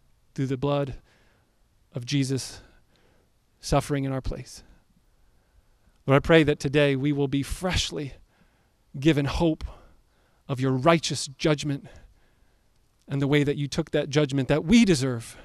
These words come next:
and absorbed the wrath and your anger towards sinners and murderers, even us, on the cross.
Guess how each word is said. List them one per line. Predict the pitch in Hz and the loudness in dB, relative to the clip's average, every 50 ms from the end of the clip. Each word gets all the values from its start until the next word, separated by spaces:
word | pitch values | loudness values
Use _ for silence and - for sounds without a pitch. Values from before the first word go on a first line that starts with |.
| - - - _ _ _ _ _ _ _ _ | -20 -20 -20 _ _ _ _ _ _ _ _
and | - 143 | -4 -4
absorbed | 156 151 139 185 190 190 175 156 | -2 2 6 8 8 8 6 4
the | 165 151 | 2 2
wrath | 165 196 196 190 165 139 - - - - - - - _ _ _ _ _ _ _ _ _ _ _ _ _ _ | 4 6 6 6 4 2 -4 -10 -14 -16 -18 -20 -20 _ _ _ _ _ _ _ _ _ _ _ _ _ _
and | 147 151 | -2 0
your | 156 175 - | 0 2 4
anger | 170 180 196 190 175 160 | 4 4 4 4 4 2
towards | 135 - 170 160 147 - | 2 2 0 0 0 0
sinners | - 175 165 156 135 123 - - - | 0 0 0 0 -2 -4 -8 -10 -6
and | - 151 156 | -2 0 4
murderers, | 160 175 185 190 185 175 143 131 117 - - - - - - - - - _ _ _ _ _ _ _ - | 8 10 10 10 10 8 6 4 2 -4 -8 -14 -16 -18 -20 -20 -20 -20 _ _ _ _ _ _ _ -2
even | 185 202 208 | 2 4 6
us, | 196 202 - - - - - - - - - _ _ _ _ _ _ _ _ _ - | 6 4 4 0 -6 -12 -12 -14 -16 -16 -20 _ _ _ _ _ _ _ _ _ -8
on | 131 | -6
the | 135 | -6
cross. | - - 139 131 117 - - - - | -2 -2 -2 -2 -4 -6 -12 -20 -20